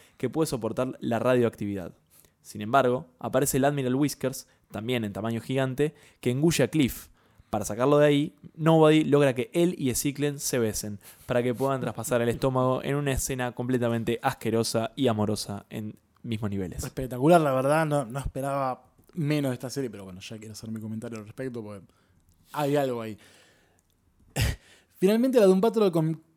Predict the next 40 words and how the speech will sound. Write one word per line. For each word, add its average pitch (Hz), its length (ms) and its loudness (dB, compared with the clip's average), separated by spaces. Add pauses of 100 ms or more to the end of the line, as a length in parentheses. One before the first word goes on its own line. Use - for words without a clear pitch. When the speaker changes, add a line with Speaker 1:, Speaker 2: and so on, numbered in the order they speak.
(120)
Speaker 2:
eh, 143 220 0
completa 180 340 4
atraviesa 156 360 2
el 147 60 0
portal 143 300 4
dentro 156 240 2
de 143 60 4
Ezekiel, 202 440 2
pero 160 140 -2
tanto 175 240 2
Nobody 202 320 6
como 160 180 4
el 151 140 2
Beer 175 240 -2
Hunter, 196 400 -2 (120)
que 147 120 -6
quedaron 160 180 0
atrapados 143 300 0
dentro 147 140 0
del 151 80 -2
cabaret, 156 500 0
descubren 165 460 0
que 139 100 -2
todo 143 260 -2
explota, 110 580 -12
quedando 120 200 -10
atrapados 117 340 -10
dentro 110 220 -10
del 101 80 -12
cuadro. 92 420 -14 (640)
En 147 100 -8
el 160 80 -4
exterior 190 420 2
se - 120 0
abre 175 120 4
un 170 60 0
portal 165 300 2
donde 170 180 2
salen 160 280 0
Ezekiel 196 580 -2